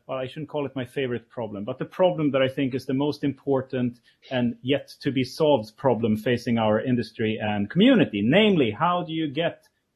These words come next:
uh, the non-researcher part of your teams to engage with the research that you're doing so that they can actually go and build better experiences? Um, and with me today, I have Victoria Sosik,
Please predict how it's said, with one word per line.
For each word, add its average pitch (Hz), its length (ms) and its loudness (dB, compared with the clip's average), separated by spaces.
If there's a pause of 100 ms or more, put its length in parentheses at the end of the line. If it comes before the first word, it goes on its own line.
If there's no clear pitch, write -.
(260)
uh, 139 360 -4
the 143 340 0
non-researcher 139 800 -4
part 117 400 -6
of 120 120 -10
your 147 140 -8
teams 180 480 -8
to 135 180 -10
engage 139 680 -6
with 127 160 -10
the 123 100 -10
research 143 460 -8
that 113 180 -10
you're 131 100 -8
doing 113 460 -4
so - 120 -16
that 113 220 -8
they 110 120 -10
can 117 100 -12
actually 110 280 -12
go 110 180 -8
and 107 120 -4
build 107 300 -8
better 104 240 -8
experiences? 104 800 -10 (460)
Um, 104 420 -6 (800)
and 139 340 4
with 165 300 6
me 175 280 4
today, 165 500 8
I 135 200 4
have 135 380 2 (140)
Victoria 127 500 0
Sosik, 220 640 -4